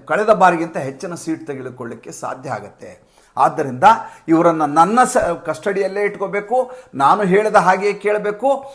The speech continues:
ನಾನು ಕೊಟ್ಟಷ್ಟೇ ಲೋಕಸಭಾ ಸೀಟುಗಳನ್ನು ಪಡೆಯಬೇಕು, ಕ್ಯಾಂಡಿಡೇಟ್ಗಳನ್ನು ಹಾಕಬೇಕು. ತನ್ಮೂಲಕ ನಾವು ಒಗ್ಗಟ್ಟಿದ್ದ ಹಾಗೆ ಮಾಡೋದು, ಮುಸಲ್ಮಾನರ ಓಟುಗಳು ಡಿವೈಡ್ ಆಗಿರಬಾರ್ದು. ಈ ರೀತಿಯಾದಂಥ ಸ್ವಾರ್ಥ ಲಾಲಸೆಯಿಂದ ಸೇರಿಕೊಂಡಿರುವಂಥ ಇಂಡಿಯಾ ಅಲಯನ್ಸ್ನ ಒಬ್ಬ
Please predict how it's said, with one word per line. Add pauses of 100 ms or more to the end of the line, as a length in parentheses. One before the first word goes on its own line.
(120)
ನಾನು
ಕೊಟ್ಟಷ್ಟೇ
ಲೋಕಸಭಾ
ಸೀಟುಗಳನ್ನು
ಪಡೆಯಬೇಕು,
ಕ್ಯಾಂಡಿಡೇಟ್ಗಳನ್ನು
ಹಾಕಬೇಕು. (280)
ತನ್ಮೂಲಕ
ನಾವು
ಒಗ್ಗಟ್ಟಿದ್ದ
ಹಾಗೆ
ಮಾಡೋದು,
ಮುಸಲ್ಮಾನರ
ಓಟುಗಳು
ಡಿವೈಡ್
ಆಗಿರಬಾರ್ದು. (420)
ಈ
ರೀತಿಯಾದಂಥ (300)
ಸ್ವಾರ್ಥ
ಲಾಲಸೆಯಿಂದ
ಸೇರಿಕೊಂಡಿರುವಂಥ (440)
ಇಂಡಿಯಾ
ಅಲಯನ್ಸ್ನ
ಒಬ್ಬ